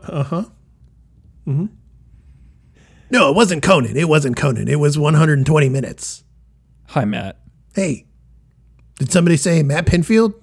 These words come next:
Speaker 2: No, no one even said Matt until you arrived. But, uh, yeah, th-, they, they played a hundred twenty minutes.
Speaker 1: Do you remember that
Speaker 2: Totally.
Speaker 1: time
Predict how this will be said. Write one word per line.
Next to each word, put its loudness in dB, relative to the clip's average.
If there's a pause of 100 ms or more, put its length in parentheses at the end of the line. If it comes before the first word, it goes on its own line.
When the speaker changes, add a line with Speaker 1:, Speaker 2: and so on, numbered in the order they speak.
(1600)
Speaker 2:
No, -2
no -2
one -4
even -6
said -6
Matt -4
until -10
you -8
arrived. -4 (1300)
But, -6
uh, -8 (1400)
yeah, 6
th-, -4
they, 2
they 2
played 0
a -6
hundred -2
twenty -2
minutes. -6 (100)
Speaker 1:
Do 0
you 2
remember 4
that 2
Speaker 2:
Totally. 2 (140)
Speaker 1:
time -12